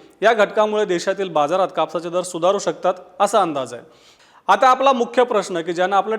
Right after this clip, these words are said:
टेन्शन वाढवलं तो म्हणजे की असा कोणता घटक आहे की जो पुढच्या काळामध्ये आपल्या कापूस दरवाढीवर परिणाम करू शकतो. तर आपण बघितलं की मागच्या काही दिवसांमध्ये आंतरराष्ट्रीय बाजार आणि देशातील बाजारांमध्ये कापसाचे भाव काही प्रमाणात वाढलेले आहे,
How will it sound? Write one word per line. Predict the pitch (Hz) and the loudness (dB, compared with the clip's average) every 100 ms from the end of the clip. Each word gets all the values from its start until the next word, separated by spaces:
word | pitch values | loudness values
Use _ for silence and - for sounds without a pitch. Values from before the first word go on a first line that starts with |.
| 220 | -2
टेन्शन | 196 180 185 | -2 0 -2
वाढवलं | 156 131 123 - - _ _ - | -2 -2 -8 -14 -20 _ _ 2
तो | 240 | 4
म्हणजे | 233 214 208 214 214 - - - | 4 0 0 0 -4 -20 -16 0
की | |
असा | 226 220 247 | 2 2 0
कोणता | 233 220 226 247 | -2 -2 0 0
घटक | 196 196 175 | 0 0 0
आहे | 170 | -2
की | 175 | -2
जो | 180 | -6
पुढच्या | 190 175 170 220 | -6 -8 -4 -2
काळामध्ये | 202 190 180 160 160 | 0 0 0 -2 -2
आपल्या | 156 180 | -2 -4
कापूस | 165 147 147 202 | -2 -2 -2 -6
दरवाढीवर | 180 185 175 160 170 | -4 -2 -2 -2 -4
परिणाम | 175 160 156 185 - _ | -6 -8 -8 -8 -12 _
करू | 202 180 | 0 0
शकतो. | - 143 - - _ _ _ _ _ _ _ _ _ _ _ | -2 -10 -14 -20 _ _ _ _ _ _ _ _ _ _ _
तर | 233 | 4
आपण | 240 269 254 | 4 4 4
बघितलं | 233 240 240 165 - - _ - | 2 0 -2 -4 -4 -12 _ -6
की | |
मागच्या | 208 196 196 240 | 0 0 0 -2
काही | 226 240 | 0 -2
दिवसांमध्ये | 233 208 214 202 185 190 | -4 -6 -6 -4 -2 0
आंतरराष्ट्रीय | 170 170 180 180 196 | -2 -2 -4 -4 -4
बाजार | 151 143 175 | -2 -2 -2
आणि | 143 147 | -2 -4
देशातील | 160 151 202 208 233 | -6 -6 -4 -4 0
बाजारांमध्ये | 190 175 202 208 196 190 | 2 2 0 -2 -4 -4
कापसाचे | 190 170 - 180 196 | -2 -4 -2 -4 -2
भाव | 175 | -2
काही | 180 180 | 0 -2
प्रमाणात | 180 175 170 185 | -2 -4 -6 -4
वाढलेले | 185 147 139 | -2 -2 -4
आहे, | 127 | -12